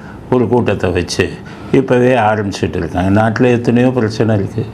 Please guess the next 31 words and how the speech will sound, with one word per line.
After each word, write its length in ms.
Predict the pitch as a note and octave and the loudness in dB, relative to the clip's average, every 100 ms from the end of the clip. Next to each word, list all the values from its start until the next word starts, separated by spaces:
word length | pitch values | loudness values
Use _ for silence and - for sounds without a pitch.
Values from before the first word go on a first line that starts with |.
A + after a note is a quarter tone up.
| - - - - | -14 -14 -6 0
இவங்க 260 | G#2+ A2 A2 | 2 4 4
மு-, 200 | A2 A2 A2 | 4 4 4
இவங்க 180 | A2 G#2+ | 4 4
முப்பெரும் 400 | G#2+ G2+ C3+ B2+ | 2 2 2 2
விழா 180 | A#2+ A#2 A2 | 2 2 0
நடத்தி, 360 | G#2 G2+ G#2 G#2 A2+ A2 | -2 -4 0 2 2 0
அ, 60 | G#2 D#3 - - - A2 | -2 -2 -8 -8 0 2
என்னத்தை 300 | C3+ C3+ A2 | 2 2 0
கிழிக்க 300 | A#2+ B2 B2 | 2 2 2
போறான், 400 | G#2 A2 G2+ A2 | 2 0 0 2
இதனால 340 | A#2+ G#2+ A2 A#2 G#2+ | 2 2 2 0 0
நாட்டுக்கு 380 | G#2+ B2+ A#2+ A#2 G#2 | 0 0 2 2 4
என்ன 160 | A2 A#2 | 2 2
வரப்போகுது, 520 | G#2 A2 G#2 G2 F#2 A2+ - - - - | 0 0 0 0 0 0 -2 -10 -10 -2
கொள்ளையடிச்ச 460 | C#3+ D3 D3+ C3+ B2+ A2+ | 2 4 4 2 0 0
பணத்துலேருந்து 540 | A#2 A2+ A2+ A2+ B2+ C3 | 0 2 2 4 4 4
பிரியாணி 340 | B2 B2+ B2 A2+ | 2 2 2 2
வாங்கி 160 | G2+ F#2+ | 0 0
கொடுக்க 220 | G2 F2+ F2 | -2 -2 -2
போறான், 280 | F#2 F2+ G#2+ - - - - - - | -2 0 -2 -4 -8 -14 -14 -4 0
டாஸ்மாக்கு 640 | C3 D#3 C#3+ C3 A2 D3 A2 | 2 2 0 0 0 -2 -2
சரக்குலேருந்து 720 | - B2+ D3 C#3 A#2+ A2+ A2+ A#2 | -2 0 2 2 2 2 2 2
வந்து 180 | A2+ A#2+ A#2 | 2 2 2
ஃப்ரீயா 380 | A2 A#2 B2 G#2 | 2 4 4 2
எடுக்க 200 | G#2 F#2+ F2+ | 0 -2 -2
போறான், 320 | F#2+ F2 G#2 - - - - C3 | -4 -2 -4 -6 -12 -12 -4 0
ஆளுக்கு 320 | C3+ C3 B2 D3 G#2+ | 2 0 2 2 2
ஆயிரம் 220 | G#2 F#2+ | 0 0
ரூபா 140 | G#2+ A2 | 0 0
கொடுக்க 240 | F#2 G2+ F2 | 0 0 0
போறான், 320 | F2 E2 F2+ | -4 -4 -6